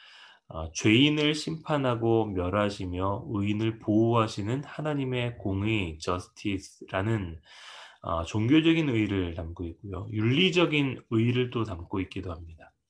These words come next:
세상 속에서 우리가 지켜야 할 책임과 도덕, 어, righteousness, 정의,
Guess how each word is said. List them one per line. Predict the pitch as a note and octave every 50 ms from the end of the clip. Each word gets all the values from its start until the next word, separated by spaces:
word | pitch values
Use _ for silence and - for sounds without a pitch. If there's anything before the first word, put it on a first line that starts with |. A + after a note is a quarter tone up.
| _ _ _ _ _
세상 | - - D3 C#3+ E3 D#3 D#3
속에서 | D3+ - C#3+ B2+ B2+ A#2+ A2+ A2+ A2 B2+ F3+ G#3 - - _ _ _ _ _ _ _
우리가 | - G#2 G#2 A2 A2 A2+ A#2 A2+
지켜야 | A#2 - - - _ - - A#2+ A2+ A2+ G#2+ G#2
할 | G2+ F#2 F2+ F2 E2 D#2+ D#2 D#2 D#2+ E2 _ _ _ _ _ _ _ _ _ _ _ _ _ _ _
책임과 | - - E3+ E3+ E3+ E3+ E3 D#3+ D3+ D3+ C#3+ C#3+ C#3+
도덕, | - - F#2+ - G2+ F2 - - - _ _ _ _ _ _ _ _ _ _ _ _ _ _
어, | - F2+ F2 E2 D#2+ E2 F2
righteousness, | E2+ F2 F#2 G#2+ A#2 A#2 - B2+ A2+ A2+ - G2+ F#2+ F2+ E2 D#2 - - _ _ _ _ _ _ _ _
정의, | - - G2 F#2 F#2+ G2+ G#2+ G#2 F#2+ D#2+ D#2 D#2